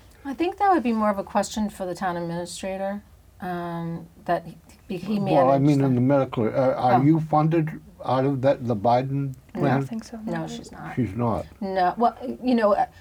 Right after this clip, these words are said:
Speaker 1: not that I know of. It was, we're funded, um, the epidemiologist position is funded through the D P H.
Speaker 2: The
Speaker 1: Um,
Speaker 2: Depop-, uh, uh,
Speaker 1: Department of Public Health.
Speaker 2: State. State Department of Public
Speaker 1: Yeah,
Speaker 2: Health.
Speaker 1: they provided,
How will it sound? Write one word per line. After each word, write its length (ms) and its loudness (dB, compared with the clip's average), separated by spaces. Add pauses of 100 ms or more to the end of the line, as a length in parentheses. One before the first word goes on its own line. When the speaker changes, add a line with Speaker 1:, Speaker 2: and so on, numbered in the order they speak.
(720)
Speaker 1:
not 280 2
that 120 2
I 100 -2
know 320 2
of. 420 -2
It 120 -8
was, 320 -14 (420)
we're 240 4
funded, 520 0
um, 440 2 (640)
the 100 -6
epidemiologist 840 0
position 360 -8
is 120 -10
funded 280 -4
through 120 -8
the 400 -8
D 120 -6
P 180 -12
H. 380 -16 (680)
Speaker 2:
The 80 -2
Speaker 1:
Um, 100 2
Speaker 2:
Depop-, 480 0 (100)
uh, 60 0 (180)
uh, 20 0
Speaker 1:
Department 420 -2
of 40 -14
Public 280 -6
Health. 440 -10 (320)
Speaker 2:
State. 400 0 (480)
State 320 0
Department 440 -2
of 80 -10
Public 140 -2
Speaker 1:
Yeah, 220 4
Speaker 2:
Health. 300 -10
Speaker 1:
they 140 0
provided, 720 2